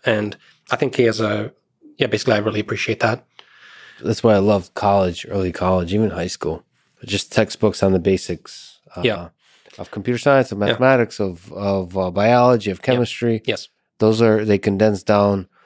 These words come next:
Speaker 2: like, a, uh, it's sufficiently general that you can understand the, both the philosophy and the details, but
Speaker 1: Yeah.
Speaker 2: also, like, you get homework problems, and you, you get to play with it as much as you would w-, if you were in
Speaker 1: Yeah.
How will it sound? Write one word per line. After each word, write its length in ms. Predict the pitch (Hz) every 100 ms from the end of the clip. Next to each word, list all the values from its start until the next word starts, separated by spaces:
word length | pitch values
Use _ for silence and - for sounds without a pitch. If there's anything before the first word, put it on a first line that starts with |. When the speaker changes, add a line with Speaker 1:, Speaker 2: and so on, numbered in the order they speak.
| _ _ _
Speaker 2:
like, 200 | - 95
a, 520 | 95 92 90 90 90 - _ _ _ _ _ _
uh, 260 | - 98 92
it's 420 | 104 - - - -
sufficiently 500 | - 123 127 160 143
general 340 | 104 123 120 104
that 100 | 101
you 60 |
can 160 | 95 101
understand 420 | 98 98 - 101
the, 20 | 95
both 280 | 90 95
the 40 | -
philosophy 560 | - 92 98 95 -
and 120 | 92 90
the 60 |
details, 500 | 85 104 98 92 90
but 100 | 87
Speaker 1:
Yeah. 80 | 104
Speaker 2:
also, 280 | 113 - 104
like, 180 | 95 90
you 80 | 90
get 240 | 95 87 _ _ _ _ _ -
homework 440 | - 110 107 101
problems, 460 | - 107 110 104 90
and 120 | 92
you, 100 | 98 - - - -
you 100 | -
get 160 | 110 113
to 80 | 110
play 340 | - 120 113
with 180 | 104 98
it 200 | 98 92
as 160 | 104 98
much 240 | 104 -
as 180 | 92 90
you 80 | 98
would 200 | 101 95
w-, 200 | 92 90
if 220 | 104 -
you 60 |
were 100 | 98
in 200 | 98 92 - _ _ _
Speaker 1:
Yeah. 140 | 127